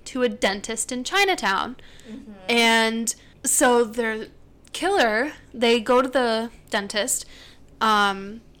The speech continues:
Speaker 1: he had an appointment on July third at the dentist office, and he had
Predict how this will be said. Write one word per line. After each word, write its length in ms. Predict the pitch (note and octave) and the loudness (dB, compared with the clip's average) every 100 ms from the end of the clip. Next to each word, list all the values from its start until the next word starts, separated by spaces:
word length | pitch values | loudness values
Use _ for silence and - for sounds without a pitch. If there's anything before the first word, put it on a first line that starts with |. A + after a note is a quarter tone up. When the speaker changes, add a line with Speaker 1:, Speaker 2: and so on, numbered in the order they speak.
| - | -8
Speaker 1:
he 140 | A#3+ | -2
had 260 | C4 C#4 D4+ | 4 6 6
an 80 | D#4+ | 4
appointment 720 | D4+ E4 C#4 - G3+ - - | 2 4 4 2 -6 -10 -10
on 180 | A3 B3 | -4 -2
July 400 | A#3+ G#3+ G#3+ A#3 | 0 2 2 2
third 580 | C4 - A#3+ F#3+ E2+ - - - - - - - - | 0 0 0 0 -4 -10 -16 -20 -20 -20 -20 -10 -6
at 140 | A3 | -4
the 60 | A3+ | 0
dentist 420 | A3+ G#3+ G3 - | 0 -2 -4 -6
office, 460 | - - - - - | -6 -10 -14 -12 -10
and 200 | - A3+ | -6 -4
he 240 | A3+ B3 A#3+ | -2 -2 0
had 320 | A#3 G#3 G3 | 0 -2 -2